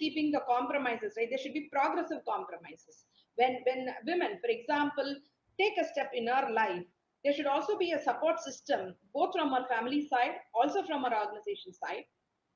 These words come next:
also from her own self, how much she's pushing herself to the next to keep abreast, right?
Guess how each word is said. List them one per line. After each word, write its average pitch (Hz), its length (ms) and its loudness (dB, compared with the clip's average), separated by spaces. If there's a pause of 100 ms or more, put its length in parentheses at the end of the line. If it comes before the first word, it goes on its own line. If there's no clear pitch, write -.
(200)
also 370 400 6
from 277 260 0
her 294 220 4
own 330 200 2
self, 285 300 0 (320)
how 269 140 2
much 370 180 -2
she's 294 240 -4
pushing 285 320 -2
herself 269 440 -2
to 254 80 -10
the 202 120 -6
next 254 320 -6
to 226 100 -4 (120)
keep - 200 -10
abreast, 226 460 -4 (480)
right? 233 200 0